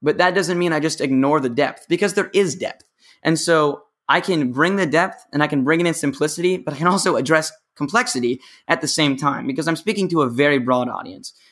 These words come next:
Um, and so not only when I say take seriously in giving opportunity, but take seriously in the, the way that I talk to them.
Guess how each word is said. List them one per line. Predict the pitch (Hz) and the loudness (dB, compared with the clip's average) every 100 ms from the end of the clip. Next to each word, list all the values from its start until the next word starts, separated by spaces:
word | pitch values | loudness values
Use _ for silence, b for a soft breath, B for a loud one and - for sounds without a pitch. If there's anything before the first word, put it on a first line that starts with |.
| b - | b 0
Um, | 147 143 | 0 2
and | 151 | 0
so | 151 151 139 | 0 0 2
not | 139 170 190 | 4 4 2
only | 190 | 0
when | 175 160 | 0 0
I | 147 | 0
say | - 147 131 | -2 -4 -4
take | - 143 | -4 -4
seriously | - 143 135 135 123 | 0 0 0 0 2
in | |
giving | 127 127 123 | 2 2 2
opportunity, | 120 117 165 143 | -2 -4 -2 0
but | 117 - | -2 -4
take | 147 131 | -4 -2
seriously | 143 131 131 123 | -2 0 0 0
in | 123 120 | 0 0
the, | 120 | -2
the | 127 | -4
way | 117 127 139 | 0 2 2
that | 139 131 | 2 0
I | 127 | -2
talk | - 120 | -8 -14
to | - | -18
them. | _ | _